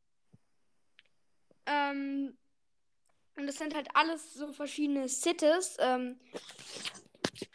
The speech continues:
und da gibt's dann auch, sag ich mal, Challenges, ähm, wo du dann irgendwie f-, es schaffen musst, mit nur fünf Lu-,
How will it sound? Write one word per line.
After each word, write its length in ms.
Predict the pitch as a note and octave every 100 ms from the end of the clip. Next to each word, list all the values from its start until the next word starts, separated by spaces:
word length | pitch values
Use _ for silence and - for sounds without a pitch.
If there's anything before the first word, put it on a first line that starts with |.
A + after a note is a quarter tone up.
| -
und 180 | C#4+ D4
da 80 | C#4
gibt's 220 | D4 -
dann 160 | E4+ D4+
auch, 180 | D4
sag 360 | - - C#4 C#4
ich 160 | C4+ -
mal, 180 | B3
Challenges, 1120 | A#3 - B3+ C4 D#4+ E4 D#4+ F4+ G#4 G#4+ - -
ähm, 440 | C4+ C4+ B3+ B3+ - - _
wo 80 | C#4+
du 100 | C4+
dann 220 | C4 B3+ - _ _ _ -
irgendwie 540 | C#4 C4+ - B3+ C4
f-, 340 | - - - - _ _ _ _ _ _
es 120 | A#3+
schaffen 400 | C4 D4+ D#4 D#4
musst, 420 | C#4+ C#4 C#4 - - - - _
mit 340 | - C4 C4 -
nur 760 | C4 C4 B3+ B3+ B3 B3 B3 A#3+ _ - _ _ _ - - _ _ - - _
fünf 540 | - E4 E4+ F4 E4 -
Lu-, 200 | D4